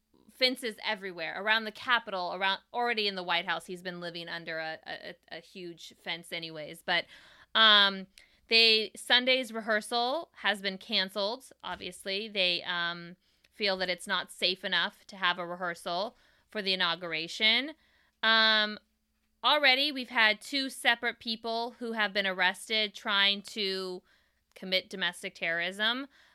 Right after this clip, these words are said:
Um, they, their trucks, both of them, were filled with ammo, like, twenty-five hundred, you know, bullets worth of ammo. And I'm like, "Why?" I don't know anything about guns, but I'm like, "I don't think that you need twenty-five hundred." So it's ve-, <laughs> it's very crazy, but luckily they got them.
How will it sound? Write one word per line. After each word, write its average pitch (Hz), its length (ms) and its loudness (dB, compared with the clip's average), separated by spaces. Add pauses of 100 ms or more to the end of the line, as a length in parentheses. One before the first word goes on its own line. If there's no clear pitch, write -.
(120)
Um, 190 480 6
they, 185 480 0
their 185 320 -4
trucks, 214 420 0
both 196 280 -6
of 190 100 -8
them, 190 260 0
were 185 140 -8
filled 190 640 -2
with 170 300 -8
ammo, 226 640 6
like, 180 220 -6
twenty-five 196 460 -4
hundred, 185 380 -8 (640)
you 185 140 -10
know, 175 120 -8
bullets 196 380 -6
worth 190 140 -10
of 175 180 -8
ammo. 214 400 0
And 190 80 -4
I'm 180 100 -6
like, 180 180 -10
"Why?" 208 260 -4
I 214 80 2
don't 247 160 -4
know 202 120 -4
anything 202 200 -8
about 156 180 -10
guns, 180 300 -6
but 196 140 -8
I'm 175 100 -10
like, 170 220 -10
"I 220 80 -10
don't 320 120 -12
think 320 160 -14
that 277 60 -10
you 240 100 -8
need 202 140 -10
twenty-five 202 540 -10
hundred." 180 280 -16 (520)
So 208 320 -2
it's 220 180 -10
ve-, 254 100 -6
<laughs> - 20 4
it's - 1000 -8
very 330 160 4
crazy, 247 340 0
but 214 160 -2
luckily 214 380 0
they 233 180 2
got 180 280 2
them. 202 320 2